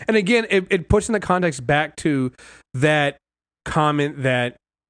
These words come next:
Steve had as being so, like, you know, uh, patronizing. It's like, you think we're gonna make these decisions just because, right? And, and to be fair,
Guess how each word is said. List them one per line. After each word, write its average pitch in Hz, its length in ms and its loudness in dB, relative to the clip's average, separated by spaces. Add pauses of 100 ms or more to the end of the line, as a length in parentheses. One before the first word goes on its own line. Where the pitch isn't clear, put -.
Steve 165 360 -2
had 196 480 0
as 175 180 0
being 170 520 0
so, 147 600 0 (440)
like, 147 340 0 (240)
you 175 100 0
know, 139 340 2
uh, 131 600 0
patronizing. 131 600 -2
It's 165 140 -4
like, 180 280 0 (440)
you 175 200 0
think 285 240 0
we're 240 100 2
gonna 220 180 2
make 185 200 -2
these 175 160 -4
decisions 139 840 -2 (260)
just 147 180 -2
because, 104 600 -6
right? 127 260 -2 (240)
And, 320 220 4
and 339 120 2
to 349 80 4
be 330 100 2
fair, 311 460 2